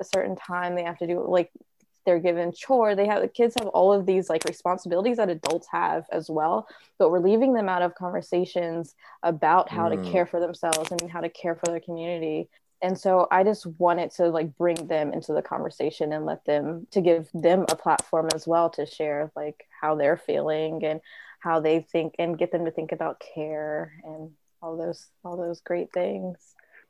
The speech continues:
Speaker 2: And I think that that's such a good thing to, in a way, because, like, when, you know, growing up, self-care was never,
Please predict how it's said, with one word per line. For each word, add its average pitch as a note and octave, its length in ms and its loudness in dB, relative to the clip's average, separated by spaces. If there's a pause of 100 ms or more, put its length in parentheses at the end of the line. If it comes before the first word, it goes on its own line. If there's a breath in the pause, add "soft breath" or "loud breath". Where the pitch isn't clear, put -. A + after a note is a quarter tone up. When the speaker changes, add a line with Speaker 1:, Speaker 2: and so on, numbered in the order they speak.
Speaker 2:
And B2 120 -2
I B2+ 80 2
think E3 240 -8
that B2+ 100 -8
that's A2+ 200 -2
such A#2+ 180 -2
a G2+ 40 0
good G2+ 300 -2
thing A2 560 -2 (140)
to, G#2 340 -2
in G#2 100 -4
a G2 60 -2
way, G2+ 320 0
because, G2+ 400 0
like, G2+ 260 0
when, A2 280 0
you A#2 80 -6
know, G#2 100 -2
growing A#2 380 2
up, A#2 400 -4
self-care F#3+ 580 2
was F2+ 220 -2
never, D3 420 0